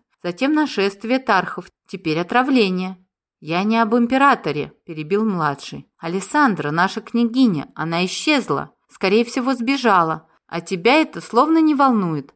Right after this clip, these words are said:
За прошедшую неделю мы не получили из резиденции ни одного письма от тебя. Это странно».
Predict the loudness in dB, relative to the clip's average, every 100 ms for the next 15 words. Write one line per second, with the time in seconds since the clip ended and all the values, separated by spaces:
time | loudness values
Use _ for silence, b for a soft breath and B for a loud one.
0 | _ -8 -4 -2 0 -2 -2 0 0 0
1 | 0 0 0 0 -2 -4 -2 -2 -2 -2
2 | 0 -2 -4 0 2 2 -2 -2 -2 -2
3 | -6 -4 -4 -2 -2 -4 -2 -4 0 2
4 | 2 0 -8 -6 -6 -8 -14 -10 -10 -10
5 | 0 2 2 -2 -10